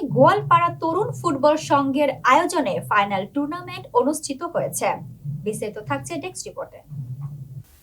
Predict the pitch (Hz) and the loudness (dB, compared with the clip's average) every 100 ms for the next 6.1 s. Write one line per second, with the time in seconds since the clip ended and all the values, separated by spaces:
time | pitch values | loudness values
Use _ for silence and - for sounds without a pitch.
0 | _ _ - 359 359 427 453 302 392 392 | _ _ 4 6 8 6 4 4 2 2
1 | - 294 311 359 339 370 254 285 339 392 | 4 4 6 2 2 2 2 2 4 6
2 | 262 226 240 277 269 277 285 277 226 202 | 6 6 4 6 8 8 8 6 4 6
3 | 247 403 403 381 370 - 285 247 226 220 | 6 6 6 4 4 2 2 4 4 4
4 | 226 302 359 427 - 240 233 247 247 226 | 4 4 2 2 2 2 2 2 0 2
5 | 320 349 403 392 339 - 196 202 302 311 | 2 2 2 2 2 2 0 2 2 2